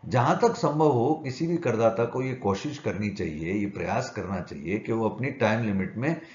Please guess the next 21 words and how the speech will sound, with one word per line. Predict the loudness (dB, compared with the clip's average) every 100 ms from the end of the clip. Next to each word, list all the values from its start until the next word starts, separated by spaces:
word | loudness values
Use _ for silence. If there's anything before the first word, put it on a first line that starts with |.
| -20 -10
दी | 6 6
गई | 8 2
लॉ | 4 4
की | 4 -2
time | -2 0
limit | 0 -2 -4
में | -6
अपनी | -4 -4 -4
return | -4 -4
भर | -4 -4
लें। | -8 -12 -20 -16 0
मान | 2 4
लीजिए | 6 6
वो | 4
टाइम | 4 2 2
limit | 0 0
निकल | -2 -2 0
गई, | 0 -2 -6 -18 -20 -20 -6 6
तो | 6
फिर | 8 4
वो | 6 4 2 -8